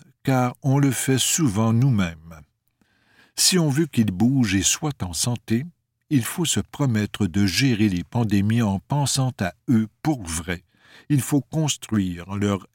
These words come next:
aménager des villes qui leur permettent de respirer, d'être actifs. Il faut leur inventer des milieux de travail,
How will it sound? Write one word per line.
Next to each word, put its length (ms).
aménager 640
des 220
villes 380
qui 120
leur 240
permettent 680
de 180
respirer, 720
d'être 440
actifs. 600
Il 160
faut 200
leur 200
inventer 600
des 160
milieux 460
de 120
travail, 680